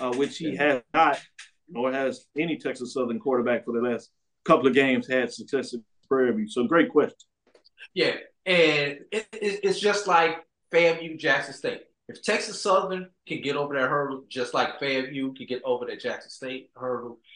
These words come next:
Speaker 2: Texas Southern could be a team that could make a run in the West. That would be my sleeper team. But I did have one question for everybody. Is everybody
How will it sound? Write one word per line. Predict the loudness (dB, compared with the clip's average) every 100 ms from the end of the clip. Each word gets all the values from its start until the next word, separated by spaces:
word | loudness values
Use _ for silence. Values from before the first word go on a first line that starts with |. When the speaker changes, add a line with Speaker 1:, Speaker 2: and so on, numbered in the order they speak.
| _ _
Speaker 2:
Texas | -2 -2 -4 -4
Southern | 0 0 0 -8
could | -10 -8
be | -8 -10
a |
team | -12 -10 -10 -12 -8
that | -8
could | -8 -6
make | -6 -6
a | -14
run | -14 -12 -10 -10 -14 _ _ _ _ _
in | -10 -8
the | -8
West. | -6 -6 -6 -4
That | -4 -4
would | -10
be | -10 -10 -12 -16 _ _ _
my | -2 -2
sleeper | -4 -12 -14 -16 -18
team. | -18 -18 -20 -10
But | -2
I | -2
did | 0 0
have | 0 2
one | -2 0
question | 0 -2 -8
for | -12
everybody. | -14 -14 -12 -12 -14 _ _ _ _ _ _ -18
Is | -6
everybody | -6 -4 -6 -4 -6 -8